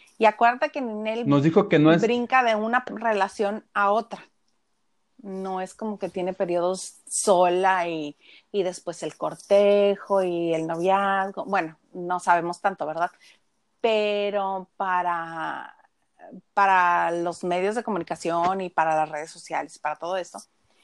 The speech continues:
Speaker 1: es brinca de una relación a otra, brinca de una relación a otra. Entonces, realmente se va, se deshizo de, de Juan hasta que tuvo a Giovanni. Se deshizo de José Manuel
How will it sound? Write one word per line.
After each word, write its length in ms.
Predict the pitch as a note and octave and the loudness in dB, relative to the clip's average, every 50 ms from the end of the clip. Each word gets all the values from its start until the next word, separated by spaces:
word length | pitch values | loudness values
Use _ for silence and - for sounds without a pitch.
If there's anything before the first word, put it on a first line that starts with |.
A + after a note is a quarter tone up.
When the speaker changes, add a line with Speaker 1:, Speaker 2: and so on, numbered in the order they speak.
| _ _ | _ _
Speaker 1:
es 260 | - G#3+ A#3 A3+ A3 G#3 | 2 2 2 2 2 0
brinca 280 | A3+ A3+ A#3+ A#3 C4 A#3+ | 0 -2 0 -2 -2 -2
de 60 | A3+ | -2
una 140 | A3+ A3+ A3+ | -2 -4 -4
relación 400 | A3+ G#3 G3 F#3 - G#3 F#3+ G3 | -4 -4 -4 -6 -4 -2 0 0
a 80 | F#3 | 0
otra, 180 | F#3 F#3 - F#3 | -2 -2 -4 -6
brinca 280 | F3+ F3 E3+ - E3+ F3 | -6 -6 -8 -8 -8 -8
de 60 | F3+ | -6
una 140 | F3+ E3+ E3+ | -8 -8 -8
relación 360 | E3+ E3 D#3+ - - E3 E3+ | -8 -10 -10 -10 -10 -6 -4
a 100 | F#3 G3+ | -4 -4
otra. 200 | G3 - - - - | -4 -6 -10 -12 -8
Entonces, 800 | G3 F#3+ F3+ - F#3 F3+ F3 - - F3+ E3 E3 - - - _ _ _ _ _ _ _ _ _ _ _ _ | -8 -8 -6 -4 -4 -4 -6 -6 -6 -6 -6 -6 -10 -14 -18 _ _ _ _ _ _ _ _ _ _ _ _
realmente 720 | - G3+ F#3+ G#3+ G#3+ A3 A#3 A#3 A#3 A3+ A3 A3 A#3+ A#3 | -4 2 4 6 6 6 6 4 2 2 0 0 -2 -2
se 140 | - A3+ G#3 | -2 0 2
va, 600 | G3+ G3 G3 G3 G3 G3 G3+ F#3+ - - - - - - | 2 4 4 4 2 2 0 -2 -2 -4 -8 -10 -12 -16
se 200 | - - G#3+ G3 | -10 -6 -4 -4
deshizo 540 | F#3+ F#3+ F#3+ - - A#3+ A3 - - C4 C4 | -2 -4 -4 -6 -8 -8 -6 -6 -4 -4 -2
de, 500 | B3+ A#3+ A3 G#3+ G3+ F#3+ F3+ D#3+ F#3 F#3+ F#3 | -2 -2 -2 -2 -2 -4 -6 -10 -10 -8 -6
de 200 | G3 F#3+ F3+ - | -6 -6 -8 -10
Juan 420 | _ - B3+ C4 D4+ F4 G4+ G4+ | _ -2 0 2 2 2 0 -2
hasta 240 | E4 F#3 - - G#3 | -4 -4 -6 -8 -8
que 120 | - F#3+ | -8 -10
tuvo 200 | - - G3 G#3 | -10 -8 -6 -4
a 40 | G3+ | -2
Giovanni. 480 | G3 F#3+ F3+ F#3 F3 E3+ F3 E3 E3 - - - - _ | -2 -2 -2 -2 -2 -2 -4 -8 -14 -16 -20 -20 -20 _
Se 220 | _ _ - - G#3+ | _ _ -6 -4 -2
deshizo 640 | G3+ G3+ G3+ G3 - A#3+ A3+ G#3+ - - B3 A#3 A#3 | -2 -2 -2 -4 -6 -8 -8 -8 -8 -6 -6 -4 -4
de 760 | A3+ G#3+ G#3+ G3+ G3 F#3+ F#3 F#3 F#3 F#3 F3+ F3 F3+ F3 F3+ F3+ | -2 -2 -2 -2 -2 -4 -6 -6 -6 -6 -6 -8 -8 -8 -10 -6
José 260 | - G3+ G3 - G3+ | -6 -6 -4 -4 -2
Manuel 400 | F#3+ F#3 F#3+ G#3+ B3 D4 E4 F4+ | -2 -2 0 0 0 0 0 -2